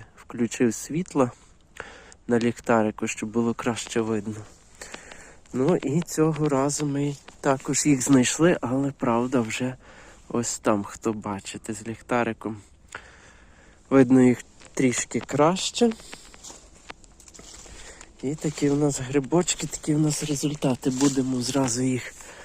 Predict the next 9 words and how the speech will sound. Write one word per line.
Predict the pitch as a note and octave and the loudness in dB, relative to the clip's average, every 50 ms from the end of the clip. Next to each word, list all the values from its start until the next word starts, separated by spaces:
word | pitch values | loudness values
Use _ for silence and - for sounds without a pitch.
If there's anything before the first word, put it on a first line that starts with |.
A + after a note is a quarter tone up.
| - - - - - | -20 -20 -20 -14 -4
виривати. | B2 B2+ C3 B2 A#2 A#2 A2 G#2+ A2 G#2+ G#2 G#2+ A#2+ C3 B2+ - D3 D3 - | 0 2 2 4 4 2 0 0 0 -2 -2 -2 -4 -8 -8 -8 -10 -8 -6
Тут | B2+ A#2 - | -8 -8 -6
у | B2 | -6
нас | B2 A#2+ A2+ | -6 -6 -6
вже | A2 G#2+ A2+ A#2 A#2+ A#2 - - - - - - - - - - - - - - - - - - - | -6 -8 -8 -8 -8 -8 -10 -10 -12 -14 -16 -16 -18 -18 -20 -20 -20 -20 -20 -20 -16 -14 -14 -4 0
слимачок | C3+ C#3+ C3 B2 A2+ A2 - - - A#2 A#2 A#2+ - - | 2 2 2 2 0 -2 -4 -2 0 0 0 0 -2 -10
поселився. | - - C3 C3 - - D3 C#3 C#3 C#3 C3+ C3+ C3 C3 - - C#3 C#3 C#3+ C#3 - - - - - - - - - - - - - - - - - - - - - - - - - - - _ - | -12 -10 -8 -6 -4 -2 -2 0 0 0 0 -2 -4 -6 -4 -2 -2 -2 -2 -4 -10 -18 -20 -20 -20 -20 -20 -20 -20 -20 -20 -20 -20 -20 -20 -20 -16 -16 -16 -16 -16 -20 -20 -20 -20 -20 -20 _ -8
Вибачай, | A#2+ A2+ A2+ G#2+ A#2 A2 - - - G#2+ A2+ A#2+ C3 C#3 C#3+ - - - - | -8 -6 -2 -2 -4 -2 -2 0 2 4 4 4 2 0 -4 -8 -12 -10 -10
друже, | D3+ C3+ C#3+ C3+ D3 C#3+ D3 D3 C3 C#3+ E3 D#3+ D#3 | -4 -2 0 2 4 4 4 2 8 8 8 8 8